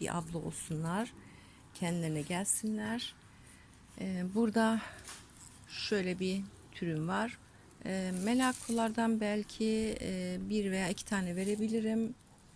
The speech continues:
Ee, yani şunu veya şunu kendime ayırmayı düşünüyorum. İki tanesini verebilirim. Onun haricinde şu,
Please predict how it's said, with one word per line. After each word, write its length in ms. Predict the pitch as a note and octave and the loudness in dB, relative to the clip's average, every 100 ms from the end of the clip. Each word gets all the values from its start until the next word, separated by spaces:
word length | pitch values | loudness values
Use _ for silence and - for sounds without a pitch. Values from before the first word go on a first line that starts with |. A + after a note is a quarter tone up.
| - - - - | -20 -20 -12 -6
Ee, 140 | F#3 F3+ E3+ E3+ E3+ F3+ - - - | -4 -2 -2 -2 -4 -6 -10 -12 -4
yani 340 | F#3+ F#3 F#3 | 0 0 0
şunu 480 | - - G#3 G#3+ G3+ | -2 -2 2 2 2
veya 220 | F#3+ F#3 | 0 0
şunu 340 | - - F#3+ | -2 -2 -2
kendime 460 | F#3+ - F#3 F3+ G3 | -2 -2 0 0 0
ayırmayı 440 | F#3+ G3 G3 G3+ | 2 2 2 0
düşünüyorum. 600 | G3+ - - G3 F#3+ G3+ A3 - - - - - - - - | -2 -4 -2 0 0 -2 -4 -12 -20 -20 -20 -20 -20 -20 -14
İki 160 | A3 G#3 | -10 -6
tanesini 760 | G#3 F#3 E3+ - - F#3+ G3 G3+ | -2 -2 0 0 0 -2 -2 -4
verebilirim. 800 | F3 D#3+ F#3 G#3 G3+ G3+ G3+ - | -4 -4 -4 -4 -2 -2 -2 -2
Onun 240 | F#3+ F#3+ | -2 0
haricinde 600 | G3 F#3 F3 - G3 G#3 | 0 0 -2 -6 -4 -2
şu, 540 | G#3+ - G3 G3+ G#3 | -2 -4 -2 -2 -2